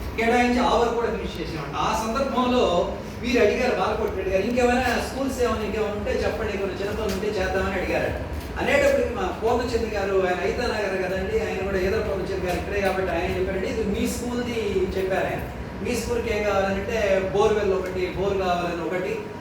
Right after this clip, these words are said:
తర్వాత బీరువాలు ఏదో మీకు ర్యాక్, స్టాఫ్ ఏదో ర్యాక్స్ కావాలనేది అడగటం, మరి వెంటనే వాళ్ళు స్పందించి ఆ కార్యక్రమాన్ని కూడా చేసి పెట్టడం జరిగిందండి. ఈ సందర్భంగా మనకి ఈ రోజున ఒక్కసారి మీ స్కూల్ని విజిట్ చేసి, అలాగే మీ టీచర్స్తో కూడా ఒక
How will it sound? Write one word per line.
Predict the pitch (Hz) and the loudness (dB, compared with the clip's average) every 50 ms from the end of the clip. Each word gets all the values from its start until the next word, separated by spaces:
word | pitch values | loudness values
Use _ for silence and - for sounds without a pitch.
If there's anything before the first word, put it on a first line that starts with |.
| - - - | -12 -8 -4
తర్వాత | 202 202 202 202 202 202 196 202 196 190 185 180 175 175 170 165 165 330 330 - - - | -2 0 0 2 0 0 0 0 2 2 2 2 0 0 0 0 0 0 0 -2 -4 -4
బీరువాలు | - 226 226 226 220 214 190 | -2 2 4 4 4 4 4
ఏదో | 185 180 180 175 170 165 165 | 2 0 0 -2 -2 -4 -4
మీకు | 165 151 - 160 151 147 147 147 | -4 -4 -4 0 0 0 0 0
ర్యాక్, | 156 185 208 202 202 190 - - - | -2 -2 -2 -2 -2 -4 -6 -8 -6
స్టాఫ్ | - 175 175 175 180 175 180 | -6 -4 -4 -2 -2 -2 -4
ఏదో | 180 175 170 | -4 -4 -4
ర్యాక్స్ | 175 160 165 170 175 - - - | -4 -2 -2 -4 -4 -4 -4 -4
కావాలనేది | 170 165 160 160 156 151 151 151 | -2 -2 0 0 0 0 -2 -2
అడగటం, | 147 151 156 165 165 175 - 208 - - - - - - | -2 -2 -2 0 0 0 0 0 0 -2 -4 -8 -8 -4
మరి | 190 175 | -2 -2
వెంటనే | 160 160 170 156 - - 240 240 233 220 | 0 0 0 0 4 4 4 4 4 2
వాళ్ళు | 196 185 175 170 | 2 0 0 -2
స్పందించి | - - - 170 185 196 233 233 233 214 - - | -4 -4 -4 -4 -2 -2 -2 -4 -4 -4 -2 -2
ఆ | 185 170 | -2 0
కార్యక్రమాన్ని | 160 170 170 175 175 180 185 175 175 175 170 170 165 | 0 -2 -2 -4 -2 -4 -2 -2 -2 -2 -4 -4 -4
కూడా | 160 156 151 | -2 -2 -2
చేసి | - 180 190 190 185 | -2 -2 -2 -2 -2
పెట్టడం | 180 180 - 151 160 147 | -2 -4 -4 -4 -2 0
జరిగిందండి. | 147 151 151 - - 170 165 - - 466 - - - - - - - - 226 | 0 0 0 0 -2 -2 -2 -2 -2 -2 -4 -6 -6 -8 -8 -6 -6 -4 -2
ఈ | 233 - | -2 0
సందర్భంగా | - 202 202 202 254 254 247 - 233 240 240 247 247 - - - | 0 0 2 4 4 2 2 2 0 0 0 2 2 2 0 0
మనకి | 202 190 - 208 202 190 180 180 185 190 202 | -2 -4 -4 -4 -4 -2 -2 -2 -2 -2 -2
ఈ | 202 | 0
రోజున | 196 220 220 226 226 | 0 2 2 2 0
ఒక్కసారి | - - 208 180 190 208 208 202 196 | 0 -2 -4 -2 -2 0 0 -2 -2
మీ | 196 185 - | -4 -4 -6
స్కూల్ని | - - - 185 - 214 196 | -6 -8 -8 -6 -6 -4 -4
విజిట్ | 190 180 165 160 180 196 196 196 202 | -4 -4 -4 -2 -2 -2 -2 -2 -2
చేసి, | 202 196 190 190 - - - - - - - - - - | 0 0 0 0 -2 -4 -6 -8 -8 -10 -10 -8 -4 0
అలాగే | 170 226 233 240 233 240 214 196 190 185 185 | 2 4 4 4 4 4 4 2 2 0 -2
మీ | 185 185 185 | -4 -4 -4
టీచర్స్తో | - - - - 247 233 226 240 - 208 196 | -6 -6 -8 -6 -6 -6 -6 -4 -6 -4 -4
కూడా | 196 190 190 180 | -4 -4 -2 -2
ఒక | 175 175 | -4 -4